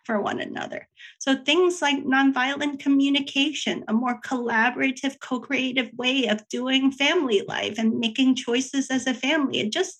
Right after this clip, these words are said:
arises naturally from it. So a lot of these things like, like home birthing, conscious conception, attachment parenting, Arrive philosophy,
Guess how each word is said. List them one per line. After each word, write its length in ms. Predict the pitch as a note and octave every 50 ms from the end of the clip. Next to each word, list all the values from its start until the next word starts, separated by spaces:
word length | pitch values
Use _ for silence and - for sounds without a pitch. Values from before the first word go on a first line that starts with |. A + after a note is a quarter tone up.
| - - - - - - - -
arises 560 | C4 C#4+ C#4+ C#4+ D#4 D#4+ - D#4+ D4+ - -
naturally 560 | - C4+ C4 B3 C4 C4+ - - C4+ A#3 A3+
from 260 | A3 A3 - G#3 G#3+
it. 160 | G#3+ G#3+ A3 A3 - - - -
So 120 | - C4+
a 60 | C4+ C4+
lot 240 | C4+ C4+ C#4 C#4
of 80 | D4 C#4+
these 220 | C#4+ B3 A#3 A3
things 320 | - B3 B3 B3 B3 A3+ -
like, 260 | - A3+ A3 G#3+ - - - - - _ -
like 160 | A3+ G#3+ G#3+
home 400 | - - - A#3+ A#3 A#3+ A#3+ A3+
birthing, 720 | A3 A#3 A3 G#3+ G#3+ A3 A3 A3 G#3+ G#3 - - - G3+ G3+
conscious 480 | - - A3 G#3+ G#3+ G#3+ A3 A#3 A3 A3
conception, 1000 | - - G#3+ G3 G#3 - - G3+ G3+ G#3 - - - - - - - G3+ G#3 - - - -
attachment 840 | - G#3+ G#3 - - - G#3+ G#3 G#3+ - - A3+ G#3 G3+ G#3+ G#3+ -
parenting, 960 | A3 A3 G#3+ G3 - G3+ G3 G3+ G#3+ - G#3+ G#3 - - - - G3+ G#3 G3+
Arrive 640 | G3+ G3+ G#3 G#3+ A#3 C4 B3 B3 A#3+ A#3+ A#3 A#3 A3
philosophy, 1040 | G#3+ G#3 G3+ G#3 G#3 A3 A3 A3 - G3+ G3+ - - - G#3 G#3 G#3 G#3 G#3 G#3